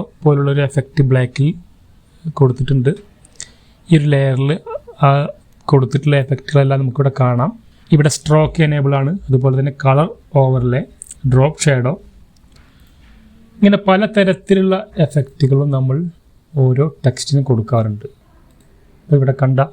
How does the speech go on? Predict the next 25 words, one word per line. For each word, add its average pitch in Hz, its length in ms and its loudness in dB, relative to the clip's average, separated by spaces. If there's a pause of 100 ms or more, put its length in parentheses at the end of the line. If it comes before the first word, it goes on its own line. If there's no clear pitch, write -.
(580)
ടെക്സ്റ്റിനെല്ലാം 147 680 2
അത്തരത്തിലുള്ള 135 460 -2
എഫക്റ്റ് 131 320 0
ഉണ്ട്. 127 160 2 (680)
ഈ - 20 4 (140)
ഒരു 196 120 2 (560)
ഉപരോധം 170 480 2 (140)
എന്ന 147 120 0 (160)
ഈ - 20 2 (140)
ഒരു 147 120 0 (680)
ടെക്സ്റ്റിനുള്ള 143 600 2 (280)
എഫക്റ്റ് 127 380 -2
എന്ന് 135 140 2
പറഞ്ഞാൽ 131 220 0
അവിടെ 135 180 -2
കാണാം 147 200 0 (400)
ബെവൽ 139 360 2
എംബോസ് 135 400 -2
ഉണ്ട്, 127 240 -2
അതുപോലെ 131 300 -2
തന്നെ 147 140 0 (100)
ഡ്രോപ്പ് 143 320 0
ഷാഡോ, 131 280 0 (1500)
ഇതെല്ലാം 202 300 4
ഉണ്ട്. 113 120 -4